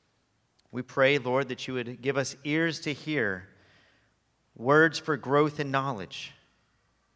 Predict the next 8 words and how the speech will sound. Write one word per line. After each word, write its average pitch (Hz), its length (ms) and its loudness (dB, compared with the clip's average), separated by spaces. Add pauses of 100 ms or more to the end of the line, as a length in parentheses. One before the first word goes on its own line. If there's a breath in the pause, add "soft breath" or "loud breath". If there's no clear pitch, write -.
(600)
words 123 320 2
of 131 120 0
encouragement 123 840 -2
and 113 80 -2
exhortation, 120 840 -4 (1700)
words 98 240 -8
of 110 100 -10
rebuke, 123 540 -8